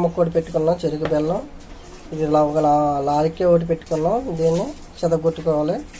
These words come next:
చిన్న గ్లాసు వాటర్. ఇప్పుడు మనం ఒక బాణీ పెట్టుకుని దాంట్లో బెల్లం ముక్క వేసుకుని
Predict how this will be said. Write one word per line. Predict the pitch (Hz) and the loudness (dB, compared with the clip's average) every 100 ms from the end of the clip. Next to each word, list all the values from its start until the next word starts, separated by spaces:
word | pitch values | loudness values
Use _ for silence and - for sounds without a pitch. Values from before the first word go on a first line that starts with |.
| - - - - - - - - | -18 -18 -18 -18 -20 -20 -18 -8
చిన్న | 202 196 175 | -2 0 4
గ్లాసు | 165 165 190 160 | 6 4 2 -2
వాటర్. | 135 - - - - - - - - 170 | -2 -6 -8 -8 -8 -18 -18 -18 -12 -6
ఇప్పుడు | 175 180 | -2 2
మనం | 175 180 180 175 175 - 165 | 2 2 2 0 -2 -6 -4
ఒక | 165 160 156 151 160 - 147 | 0 0 -2 -6 -12 -8 2
బాణీ | 156 175 180 | 4 4 0
పెట్టుకుని | 175 175 180 190 | -4 -4 -4 0
దాంట్లో | 160 165 185 160 135 165 - - - - 160 | 0 0 2 0 0 -8 -14 -18 -18 -16 -4
బెల్లం | 156 165 165 | 0 2 2
ముక్క | 165 - 160 | 2 -2 -6
వేసుకుని | - 170 190 | -4 -4 -4